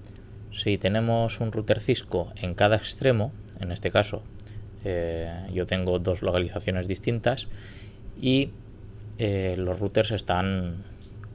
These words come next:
eh, funcionando, ¿vale? Se pueden programar, ¿vale? Para que las I Ps dinámicas, eh, se enlacen entre ellos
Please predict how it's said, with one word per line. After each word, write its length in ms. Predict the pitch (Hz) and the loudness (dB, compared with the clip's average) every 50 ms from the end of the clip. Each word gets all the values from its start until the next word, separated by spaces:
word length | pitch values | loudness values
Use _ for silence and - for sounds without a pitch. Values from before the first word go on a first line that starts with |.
| - - - - | -14 -16 -10 -4
eh, 540 | - 110 95 90 90 87 87 85 82 85 95 101 98 | -2 0 0 2 0 0 -2 -2 -4 -6 -8 -8 -8
funcionando, 640 | - - 110 98 - 101 90 85 82 85 90 98 - - - - | -4 -2 0 2 2 2 2 2 0 0 0 0 -2 -4 -8 -4
¿vale? 280 | - 92 95 120 156 170 - - - - - - - - - - - - - - - - - - - | 0 0 2 2 0 -2 -6 -10 -14 -14 -14 -14 -14 -14 -14 -14 -14 -14 -12 -12 -12 -12 -12 -12 -10
Se 200 | - - - 120 | -2 4 6 6
pueden 840 | 107 110 - 123 127 131 139 143 143 139 131 127 127 123 120 117 104 - - | 6 8 8 8 10 10 10 8 6 4 4 2 2 2 2 0 0 2 6
programar, 600 | 120 113 113 107 104 101 107 120 123 117 127 - - - - | 8 10 10 12 10 10 8 8 6 6 4 0 -4 -8 -4
¿vale? 300 | - 95 95 101 127 175 202 - - - - - - - - - - - - - - - - | -2 0 0 2 0 0 -4 -6 -12 -14 -16 -16 -14 -14 -14 -12 -12 -14 -12 -12 -12 2 6
Para 280 | - 107 117 123 120 | 6 8 8 6 6
que 280 | - 110 107 117 127 135 - - - - - - - - - - - - - - | 6 6 6 6 6 4 0 -8 -14 -14 -12 -12 -12 -14 -14 -14 -12 -12 -4 -2
las 180 | 110 95 - - | 0 0 2 0
I 40 | |
Ps 260 | - - 120 120 110 104 | 6 8 8 8 8 8
dinámicas, 680 | 113 117 123 127 123 117 110 - 120 123 131 - - - - - - - - - | 6 6 6 6 6 4 4 4 4 4 2 0 -6 -8 -8 -6 -6 -2 0 0
eh, 340 | 90 92 92 87 87 87 - | 0 2 0 0 -2 -4 -4
se 160 | - - 90 | -2 -2 0
enlacen 420 | 87 87 95 107 107 - 120 110 | 2 6 6 6 6 4 2 0
entre 300 | 107 107 104 - 110 113 | 0 2 2 6 6 8
ellos 400 | 120 117 107 104 110 - - - | 8 8 6 4 2 0 -4 -8